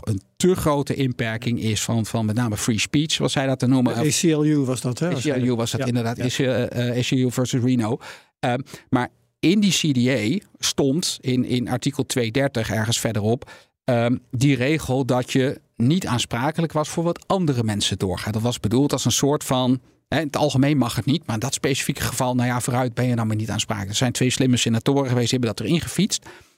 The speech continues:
Speaker 1: En die hebben dat op zo'n plek gezet dat dat juridisch los stond van die hoofdregel. En toen dus het Hoge Rechtshof zei, die hoofdregel is in strijd met de free speech, dan is dus die hele wet ongeldig. Maar dat stukje dat,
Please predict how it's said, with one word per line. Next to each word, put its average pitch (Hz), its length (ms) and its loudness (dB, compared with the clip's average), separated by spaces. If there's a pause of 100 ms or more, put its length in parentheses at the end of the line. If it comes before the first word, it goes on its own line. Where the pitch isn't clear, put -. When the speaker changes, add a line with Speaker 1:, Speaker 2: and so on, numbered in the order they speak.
Speaker 1:
En 131 140 0
die 135 120 4
hebben 135 180 0
dat 107 140 -4
op - 80 -6
zo'n 190 240 0
plek 120 220 0
gezet - 540 0 (480)
dat 127 220 0
dat 117 340 0
juridisch 135 500 2
los 120 320 2
stond - 460 0 (140)
van 143 200 -4
die 143 120 0
hoofdregel. - 560 -4 (680)
En 139 260 0 (120)
toen 165 180 2
dus 143 140 2
het 147 100 0
Hoge 143 260 -2
Rechtshof 147 360 0
zei, 113 220 -2
die 107 140 0
hoofdregel 123 540 0
is 98 140 -2
in 127 60 0
strijd 123 300 -4
met 120 100 -4
de 117 60 -6
free 131 240 0
speech, - 480 0 (400)
dan 131 120 2
is 165 120 0
dus 139 120 0
die 151 120 2
hele 135 220 2
wet 160 200 -2
ongeldig. 127 520 -4
Maar 143 120 4
dat 135 140 -2
stukje - 340 -2
dat, 131 200 0